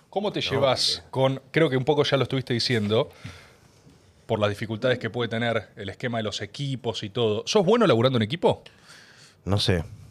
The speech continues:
Speaker 2: No lo sé. Eh,
Speaker 1: ¿Cuáles son tus dudas, si no sabes?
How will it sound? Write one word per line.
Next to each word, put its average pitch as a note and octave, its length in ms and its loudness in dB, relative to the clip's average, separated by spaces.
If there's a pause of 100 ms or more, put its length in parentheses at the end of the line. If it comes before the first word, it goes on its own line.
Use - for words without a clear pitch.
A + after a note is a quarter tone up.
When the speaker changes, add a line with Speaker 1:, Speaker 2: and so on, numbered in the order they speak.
(1200)
Speaker 2:
No F#2+ 120 -6
lo F#2 120 -4
sé. D2 160 -10 (960)
Eh, F2 400 4
Speaker 1:
¿Cuáles E2+ 180 4
son A#2+ 140 0
tus A2+ 120 0
dudas, F#2+ 320 0
si - 140 -4
no F#2+ 120 -2
sabes? - 420 -6